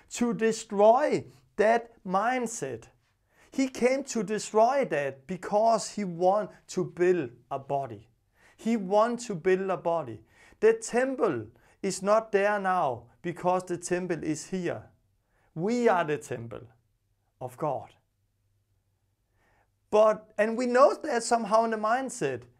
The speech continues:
but doing our religious activities, doing the way we do church today, we create another mindset. Because we don't only learn by what we hear, we learn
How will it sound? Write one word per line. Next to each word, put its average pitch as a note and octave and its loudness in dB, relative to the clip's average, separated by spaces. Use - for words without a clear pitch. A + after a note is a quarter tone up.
but G#3 2
doing C4+ 0
our G#3 6
religious G3 -2
activities, E3+ -6
doing A#3 -2
the G3 2
way G#3 6
we G#3 -6
do G3+ -6
church G3 -2
today, E3 -2
we G3 -4
create F#3+ 0
another D3+ 0
mindset. D3+ -6
Because F3 -4
we G#3 -2
don't B3+ 2
only A#3+ -2
learn G3+ 2
by E3 6
what F3 0
we F3+ -2
hear, G#3+ 0
we D#3 -2
learn F3+ -2